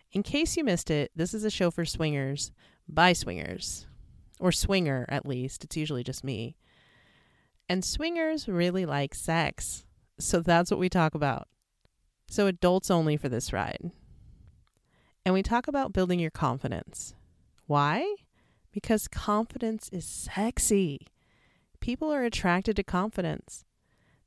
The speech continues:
The single most effective thing you can do to make yourself more attractive, other than maybe winning the lottery or having <laughs> plastic surgery to make yourself look like Megan Fox or maybe Ryan Reynolds,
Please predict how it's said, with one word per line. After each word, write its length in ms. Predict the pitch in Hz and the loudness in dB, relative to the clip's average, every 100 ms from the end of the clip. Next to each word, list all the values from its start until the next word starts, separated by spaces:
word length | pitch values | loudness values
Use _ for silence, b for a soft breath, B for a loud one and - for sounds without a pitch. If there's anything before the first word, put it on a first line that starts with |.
| - | -4
The 80 | |
single 640 | 180 - - 247 277 311 262 | -4 -2 0 0 0 -4 0
most 420 | 180 180 202 - | 4 4 4 -2
effective 640 | 165 - - 214 - 269 | -8 -4 0 0 0 -4
thing 300 | - 208 165 | -2 0 2
you 120 | 156 | 2
can 200 | 165 226 | 0 -2
do 200 | 202 160 | 2 4
to 80 | 147 | 4
make 220 | 147 151 | 2 0
yourself 380 | 196 202 202 196 | 0 -2 0 -2
more 180 | 190 190 | 0 0
attractive, 720 | 208 165 139 - 135 131 - b b b b b b | 0 -2 -4 -2 -2 -2 -6 b b b b b b
other 220 | - 196 233 | 2 2 4
than 160 | 233 | 2
maybe 240 | 220 208 196 | 2 4 4
winning 260 | 175 185 | 6 4
the 80 | 196 | 4
lottery 520 | 190 170 165 147 147 | 4 4 4 2 2
or 40 | 151 | 2
having 340 | 156 180 175 | 4 4 2
<laughs> 0 | |
plastic 480 | - 165 170 - 175 | 6 6 8 4 0
surgery 480 | - 180 170 151 147 | 4 4 4 4 4
to 100 | 151 | 2
make 220 | 151 151 | 0 0
yourself 360 | 165 165 151 | 0 0 0
look 180 | 156 - | -2 -2
like 180 | 170 - | -2 0
Megan 320 | 147 143 151 | -2 0 -2
Fox 460 | 143 143 139 - 139 | 0 0 0 -2 -4
or 200 | 135 135 - _ _ | -2 -4 -10 _ _
maybe 240 | 143 139 135 | 0 0 2
Ryan 280 | 143 139 135 | 0 0 0
Reynolds, 520 | 190 151 156 185 | 0 2 0 -4